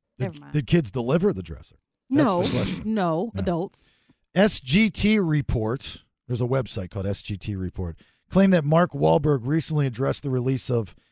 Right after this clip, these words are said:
Speaker 1: Sound of Freedom. Uh, there's no evidence that says that this actor said what he said, which is that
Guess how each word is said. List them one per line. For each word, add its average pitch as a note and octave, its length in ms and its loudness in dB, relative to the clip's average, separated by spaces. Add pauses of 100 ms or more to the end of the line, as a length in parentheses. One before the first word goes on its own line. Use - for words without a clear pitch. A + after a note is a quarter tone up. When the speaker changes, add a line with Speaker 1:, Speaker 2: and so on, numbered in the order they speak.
(220)
Speaker 1:
Sound D#3 520 2
of - 120 -8
Freedom. F3 480 0 (500)
Uh, B2+ 200 -2
there's C#3+ 240 2
no E3 260 4
evidence D#3 720 0 (360)
that C3+ 220 0
says C#3 720 -2
that B2+ 200 -6
this D3 300 0
actor C3 380 -4
said C3 240 -4
what A2 200 -4
he G#2+ 100 -6
said, D3 440 2 (320)
which D3 320 -2
is C3+ 360 2
that B2 460 -2